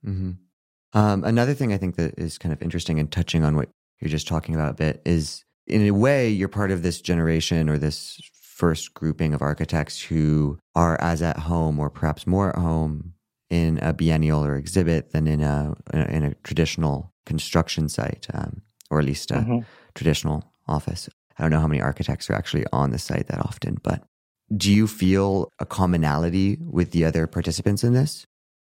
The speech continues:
Speaker 2: I don't, uh, I'm not used to being in architecture exhibitions
Speaker 1: Mm.
Speaker 2: so much.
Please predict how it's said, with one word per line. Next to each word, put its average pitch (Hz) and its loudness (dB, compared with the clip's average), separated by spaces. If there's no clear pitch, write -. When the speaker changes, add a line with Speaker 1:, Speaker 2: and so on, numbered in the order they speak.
Speaker 2:
I 175 6
don't, 214 6
uh, 131 2
I'm 165 6
not 196 6
used 156 4
to 190 2
being 170 6
in 147 2
architecture 135 2
exhibitions 131 0
Speaker 1:
Mm. 95 -4
Speaker 2:
so - 0
much. 131 0